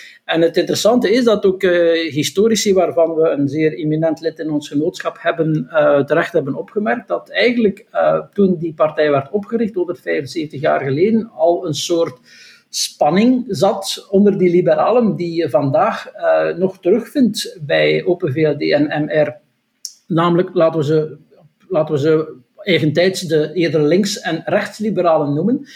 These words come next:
En dat die spanning die er toen, eh, zat, eh, vandaag de dag nog altijd voelbaar is. Nu, dat is niet zozeer, ehm, wat denk ik naar aanleiding van die verjaardag naar boven gekomen is.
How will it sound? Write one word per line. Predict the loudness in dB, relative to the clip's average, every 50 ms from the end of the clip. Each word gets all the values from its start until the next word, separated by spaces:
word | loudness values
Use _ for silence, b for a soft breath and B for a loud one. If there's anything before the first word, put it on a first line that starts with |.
| B B B B B B
En | -2 0
dat | 0 2 2
die | 0
spanning | -2 0 0 2 2 4 2 2
die | 2 2 0 0
er | -2 -2
toen, | 0 0 2 2 0 -2 -4
eh, | -4 -4 -4 -2
zat, | 0 0 0 0 -2 -6 -14 -16 -12 -6
eh, | -2 -2 -2 -2 -2
vandaag | -2 0 0 0 0 -2 -2
de | -8 -8
dag | -8 -8 -8
nog | -8 -6
altijd | -4 -2 -2 -2 -2 -4 -4 -2
voelbaar | 0 0 2 2 2 0 0 -2
is. | -4 -6 -6 -6
Nu, | -2 -2 -2 -2 -2 -2
dat | -2 2 2
is | 2 2 4
niet | 2 2 2 2 0
zozeer, | 0 0 0 2 2 2 2 2 0 -2
ehm, | -2 0 0 2 2 0 -2 -4 -2
wat | -2 -2 0
denk | 0 -2 -2 -4
ik | -8
naar | -6 -2 0 2
aanleiding | 2 2 0 -2 -4 -4
van | -2 -2 -2
die | -2 -4 -6
verjaardag | -4 -2 0 0 0 0 -2 -2 -4 -4 -4 -8 -16 _ -6
naar | -2 -2 0 0
boven | 2 2 2 2 0 -2
gekomen | -6 -4 0 2 2 2 2 0
is. | 0 -2 -4 -10